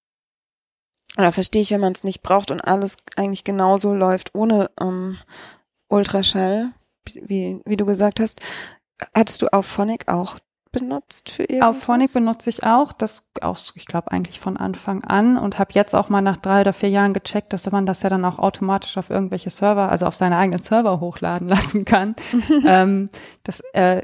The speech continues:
Speaker 2: viele Klicks erspart. Also ich mach das auch, ich lade das zu Auphonic hoch, ähm, hab eigentlich nie Kapitelmarken, weil meine Folgen nicht wirklich lang sind.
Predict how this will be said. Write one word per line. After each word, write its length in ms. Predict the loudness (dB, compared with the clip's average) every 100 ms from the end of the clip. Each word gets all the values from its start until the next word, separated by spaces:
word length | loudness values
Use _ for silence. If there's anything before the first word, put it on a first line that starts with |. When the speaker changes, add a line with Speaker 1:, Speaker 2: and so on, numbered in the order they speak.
| -8
Speaker 2:
viele 380 | -8 2 4 4
Klicks 320 | 2 0 0
erspart. 720 | -2 -2 -2 -2 0 -2 -6
Also 200 | -4 0
ich 140 | 0 0
mach 120 | -2
das 160 | 0
auch, 100 | 0
ich 180 | 0 0
lade 180 | 0 0
das 160 | -2 -2
zu 100 | 0
Auphonic 520 | 0 0 0 -2 2
hoch, 400 | 4 6 4 -4
ähm, 420 | -4 -2 -2 -2 -4
hab 200 | -2 0
eigentlich 380 | -2 -2 -6
nie 200 | 2 2
Kapitelmarken, 800 | 2 -2 -2 0 2 4 2 2
weil 100 | -2
meine 180 | 0 -2
Folgen 400 | -2 0 2 2
nicht 180 | 0 -2
wirklich 300 | -6 -6 -6
lang 260 | -2 -2 0
sind. 420 | 0 -2 -6